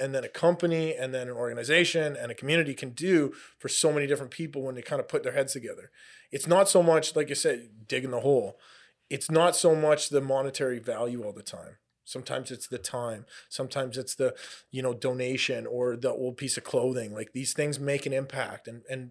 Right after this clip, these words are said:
it's hard to see sometimes how much of an impact it's making.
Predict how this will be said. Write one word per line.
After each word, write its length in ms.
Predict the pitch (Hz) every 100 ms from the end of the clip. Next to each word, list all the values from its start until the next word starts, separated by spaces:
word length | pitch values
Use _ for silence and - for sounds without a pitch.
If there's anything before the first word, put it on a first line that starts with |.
| -
it's 280 | - - - _ _ - -
hard 180 | 190
to 60 | 165
see 200 | - 208
sometimes 540 | 220 165 139 135 131 - -
how 120 | -
much 200 | 156 156
of 80 | 156
an 60 | 143
impact 320 | 139 143 -
it's 120 | 120
making. 400 | 123 139 139 -